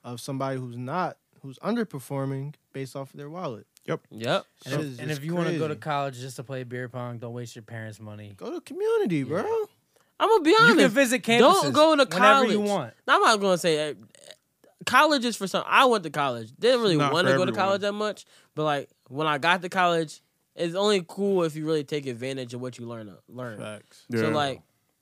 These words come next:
Speaker 3: when I was in college, all I did was run everything adjacent to what I was doing. So
Speaker 2: Right.
Speaker 3: not, well, not parallel. So everything I did was, oh, I go to class, I learn something,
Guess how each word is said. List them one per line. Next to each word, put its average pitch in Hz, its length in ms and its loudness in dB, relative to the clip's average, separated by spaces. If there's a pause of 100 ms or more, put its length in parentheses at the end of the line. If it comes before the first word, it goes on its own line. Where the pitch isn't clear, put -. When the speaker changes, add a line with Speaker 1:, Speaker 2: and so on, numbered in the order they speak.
(720)
Speaker 3:
when 143 120 -6
I 175 160 6
was 208 160 4
in 170 100 0
college, 147 400 0
all 156 100 0
I 156 120 2
did 147 220 -2
was 123 460 -8 (460)
run 156 220 -2
everything 147 420 -4
adjacent 127 520 -8
to 127 60 -12
what 123 120 -8
I 117 80 -8
was 110 160 -12
doing. 107 280 -14
So 120 280 -14
Speaker 2:
Right. 110 120 -2
Speaker 3:
not, 151 240 -4
well, 156 140 -10
not 123 180 -8 (440)
parallel. 113 500 -12 (640)
So - 160 -6
everything 175 420 -2
I 160 120 0
did 156 200 -2
was, 127 440 -8 (340)
oh, 147 160 -4
I 135 120 -4
go 135 140 -8
to 147 120 -8
class, 175 640 -2 (560)
I 113 80 -12
learn 160 360 -2
something, 208 540 -4